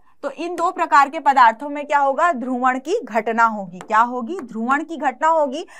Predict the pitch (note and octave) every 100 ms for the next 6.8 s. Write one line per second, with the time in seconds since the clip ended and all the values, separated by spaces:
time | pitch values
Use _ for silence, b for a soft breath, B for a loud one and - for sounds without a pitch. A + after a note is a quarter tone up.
0 | B - F#4 C#4+ G4 A#3+ A#3 C#4 D#4+ F4+
1 | G#4 F#4+ D4 B3 A3 G3 G3 G3+ D#3+ -
2 | _ _ F4 F#4+ A3+ G3+ B3 C4 C4+ E4+
3 | C#4 D4+ - _ _ _ _ A#3+ A3 A#3
4 | B3+ D4 - D#4 B3 B3+ F4 - _ _
5 | _ - - _ _ - - _ _ -
6 | A#3 C#4 D4 C4+ D4 D4 D4+